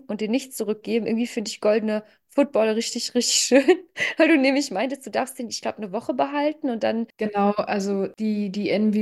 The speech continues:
Speaker 2: P darf diesen Ball im Prinzip so lange behalten bis zum nächsten Spiel. Man darf sich darauf mit Edding verewigen.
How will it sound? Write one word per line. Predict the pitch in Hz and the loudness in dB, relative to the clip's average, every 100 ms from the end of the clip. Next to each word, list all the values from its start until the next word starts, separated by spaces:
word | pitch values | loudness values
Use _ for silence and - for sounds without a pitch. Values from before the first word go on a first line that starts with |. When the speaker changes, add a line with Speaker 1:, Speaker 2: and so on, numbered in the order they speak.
| 214 | -2
Speaker 2:
P | 233 247 277 277 277 214 202 | 0 4 4 4 -2 -8 -4
darf | 214 208 208 - | 0 0 -4 -12
diesen | 214 208 196 196 190 190 | -8 -6 -4 -4 -4 -4
Ball | 180 185 214 | 0 2 2
im | 220 208 | 0 -2
Prinzip | - 196 202 | -8 -12 -10
so | 190 208 | -4 -2
lange | 208 202 | 0 -2
behalten | 190 180 185 185 208 | -2 -2 -2 -2 -2
bis | 190 196 | -4 -6
zum | 196 | -4
nächsten | 185 190 190 - | -2 -2 -4 -10
Spiel. | 180 - 254 320 349 | -12 -6 -4 -2 -4
Man | 220 190 | -6 -4
darf | 185 185 | -4 -6
sich | - | -8
darauf | 190 170 170 - | -6 -6 -10 -8
mit | 175 - | -8 -8
Edding | 175 180 175 | -8 -8 -8
verewigen. | 190 180 202 220 226 254 262 | -10 -6 -4 -4 -4 -4 -6